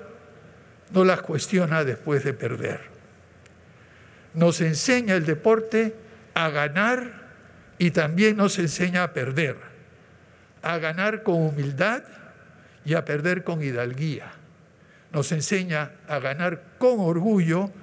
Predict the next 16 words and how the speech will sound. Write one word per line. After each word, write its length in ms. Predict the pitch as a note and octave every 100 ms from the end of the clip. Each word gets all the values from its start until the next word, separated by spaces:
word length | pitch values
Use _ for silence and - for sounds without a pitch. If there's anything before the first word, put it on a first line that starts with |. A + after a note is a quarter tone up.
| - - -
y 140 | C#3+ C#3
a 120 | B2+
perder 460 | C3+ C3+ D#3+ E3 D#3+
sin 300 | - C#3+ A#2
rencor. 580 | A#2 A2+ B2 D#3 A#2 - - - - - - - -
Y 180 | F3 F#3+
esa 300 | G#3 G3 F#3
es 140 | E3
una 180 | G3 F3
lección 500 | D#3+ D#3 - G3+ G3
que 160 | - E3+
todos 800 | - - A3 A3 A3 G#3+ G3+ E3+
los 220 | D#3+ C3+
peruanos 720 | - D3 E3+ F3 E3 E3+ C#3+
debemos 560 | C#3+ D3+ F3 E3 F3 D3
aprender 840 | C#3 C#3 C3 D#3 D#3 D#3 - -